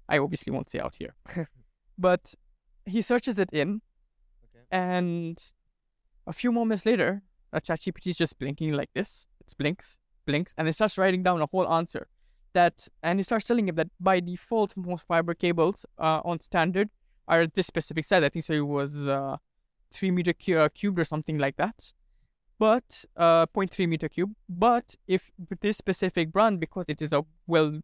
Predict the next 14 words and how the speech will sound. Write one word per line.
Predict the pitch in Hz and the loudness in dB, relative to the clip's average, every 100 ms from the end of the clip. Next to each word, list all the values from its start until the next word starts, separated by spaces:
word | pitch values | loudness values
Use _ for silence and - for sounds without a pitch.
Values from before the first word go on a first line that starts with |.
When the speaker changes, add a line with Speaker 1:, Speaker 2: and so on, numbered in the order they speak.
| 156 | 0
Speaker 1:
uh, | 135 | 0
known | 139 156 151 | 2 -2 -2
brand, | 151 165 233 175 233 - _ _ _ | 0 0 2 0 -2 -8 _ _ _
right? | - 160 - _ | -4 -4 -4 _
It | 190 180 190 | 0 0 0
is | 175 | 0
at, | 170 - | 0 2
uh, | 156 156 151 147 147 | 2 4 6 4 0
point | 185 170 | -4 -4
five | - 165 160 | 2 2 2
or | |
point | 147 151 156 | 0 -2 -2
six, | - - 151 - - | -4 -4 -4 -8 -2
uh, | 139 143 | 2 2